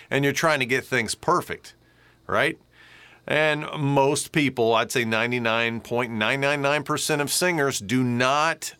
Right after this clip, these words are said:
nail the perfect final printed vocal on their first take.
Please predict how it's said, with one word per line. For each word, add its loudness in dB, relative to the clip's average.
nail 0
the 0
perfect -2
final 0
printed 0
vocal -2
on 0
their -2
first -4
take. -4